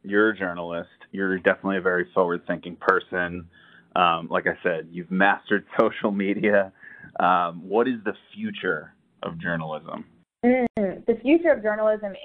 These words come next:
Speaker 2: is people being able to take it into their hands more than ever. And by saying that, people ask me now, like, if it's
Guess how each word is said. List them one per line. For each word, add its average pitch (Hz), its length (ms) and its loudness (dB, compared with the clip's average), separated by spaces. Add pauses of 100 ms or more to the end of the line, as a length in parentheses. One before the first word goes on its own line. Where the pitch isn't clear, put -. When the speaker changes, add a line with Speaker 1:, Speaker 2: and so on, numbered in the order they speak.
Speaker 2:
is 185 360 0 (140)
people 208 240 0
being 185 300 2
able 180 180 -2
to - 60 -20 (200)
take 185 220 -4 (680)
it 202 240 2
into 196 340 0
their 175 200 2
hands 175 420 -2
more 175 220 0
than 170 120 0 (120)
ever. 175 400 2 (400)
And 196 260 2 (280)
by 196 240 6
saying 185 340 0
that, 175 320 4 (1080)
people 208 300 4
ask 180 260 2
me 190 120 -4
now, 175 500 0 (180)
like, 185 220 -2 (200)
if 196 180 -2
it's 180 180 0